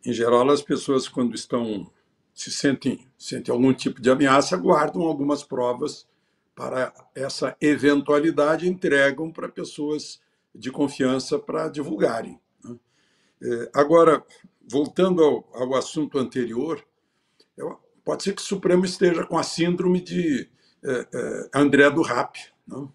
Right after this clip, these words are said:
Só que Bolsonaro não é André do Rap. Vai ser liberado pelo Supremo, entrega o passaporte e vai sumir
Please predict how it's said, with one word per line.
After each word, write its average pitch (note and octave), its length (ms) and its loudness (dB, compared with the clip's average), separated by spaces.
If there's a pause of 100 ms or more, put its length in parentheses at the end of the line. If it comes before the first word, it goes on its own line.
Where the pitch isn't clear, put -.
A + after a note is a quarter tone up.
(220)
Só - 220 -8
que - 180 -12
Bolsonaro A2 560 -4
não - 200 -2
é - 40 -2
André - 300 -4
do F2+ 140 -10
Rap. - 440 -18 (560)
Vai G#2 200 -10
ser B2+ 560 0
liberado B2 640 4
pelo A#2 160 -8
Supremo, C3+ 480 -10
entrega B2 280 -6
o - 40 -20
passaporte C#3+ 680 -10
e F#3 140 -14
vai D3 160 -10
sumir C#3+ 460 -10